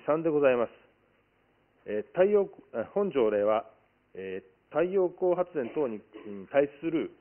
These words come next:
市の姿勢を示すものでございますが、フィット法などの関係法令の規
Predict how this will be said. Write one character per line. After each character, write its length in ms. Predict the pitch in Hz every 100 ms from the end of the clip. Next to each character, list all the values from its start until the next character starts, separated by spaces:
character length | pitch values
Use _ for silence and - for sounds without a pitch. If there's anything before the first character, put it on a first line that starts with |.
| _ _ _ _ -
市 60 | 220
の 180 | 131 - - - -
姿 60 |
勢 40 | 180
を 100 | 175
示 240 | 165 170 170
す 300 | 101 92 101
も 200 | 107 117
の 40 |
で 120 | 113
ご 120 | 90
ざ 100 | 95
い 60 | 104
ま 80 | - -
す 60 |
が、 180 | 90 90 - _ _ _ _ _ _ _ _ _ _ _ - _ _ _ _ -
フ 120 | 139
ィ 20 |
ッ 80 | -
ト 100 | 202
法 240 | 202 185
な 100 | 190
ど 60 | 160
の 260 | 104 90 - -
関 160 | 170 190
係 140 | 202
法 200 | 190 202
令 100 | 147
の 120 | 98
規 80 | 90